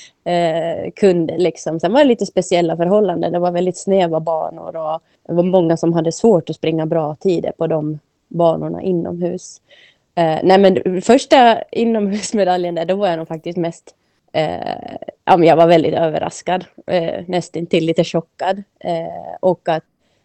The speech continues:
eh, nej, men det var, det var häftigt, men där kändes det lite som att jag hade, eh, tagit en medalj som jag kanske inte riktigt var redo <laughs> för.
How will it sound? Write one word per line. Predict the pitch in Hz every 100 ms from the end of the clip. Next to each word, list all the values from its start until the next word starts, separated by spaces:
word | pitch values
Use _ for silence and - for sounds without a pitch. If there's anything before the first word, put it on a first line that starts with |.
| _
eh, | 175 165 165 - 170
nej, | -
men | 220 214
det | 226
var, | 220 208 202 196 _ _ _ _
det | - 202
var | 214
häftigt, | 269 269 - 190
men | 196
där | 190 202
kändes | 214 185 175
det | 185
lite | 185 185 180
som | 170 165 165
att | 156
jag | 165
hade, | 165 165 160 156 _ _ _ _ _ -
eh, | 165 160 - -
tagit | 180 -
en | 175
medalj | 165 202 180 147
som | 160
jag | 151 165
kanske | 170 156 156
inte | 165 165
riktigt | 160 160 - 156 -
var | 147
redo | 190 - 180
<laughs> |
för. | - - - 311